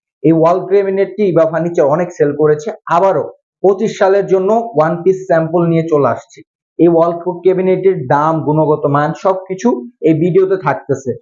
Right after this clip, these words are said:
আপনারা সবাই ইভা ফার্নিচার YouTube চ্যানেলে ভিডিও দেখেন, সবাই জানেন যে ইভা ফার্নিচার সর্বদাই সততাভাবে বিজনেস করার চেষ্টা করে, যেন কোনো কাস্টমার ইভা ফার্নিচারকে কোনোদিনও প্রতার-, প্রতারক না বলতে পারে। ওই চিন্তা ভাবনা করে ইভা ফার্নিচার বিজনেস করে, আলহামদুলিল্লাহ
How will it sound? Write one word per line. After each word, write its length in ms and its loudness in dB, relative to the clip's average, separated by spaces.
আপনারা 400 0
সবাই 460 0
ইভা 220 4
ফার্নিচার 420 -2
YouTube 300 -2
চ্যানেলে 300 0
ভিডিও 300 0
দেখেন, 300 -2
সবাই 280 2
জানেন 320 -2
যে 140 2
ইভা 160 2
ফার্নিচার 460 0
সর্বদাই 480 2
সততাভাবে 680 0
বিজনেস 360 0
করার 260 2
চেষ্টা 300 0
করে, 240 0
যেন 180 2
কোনো 240 0
কাস্টমার 520 0
ইভা 200 0
ফার্নিচারকে 600 -2
কোনোদিনও 360 0
প্রতার-, 480 0
প্রতারক 840 -2
না 160 2
বলতে 340 0
পারে। 300 -2
ওই 120 4
চিন্তা 320 0
ভাবনা 260 0
করে 200 0
ইভা 140 2
ফার্নিচার 380 -2
বিজনেস 400 0
করে, 160 2
আলহামদুলিল্লাহ 640 0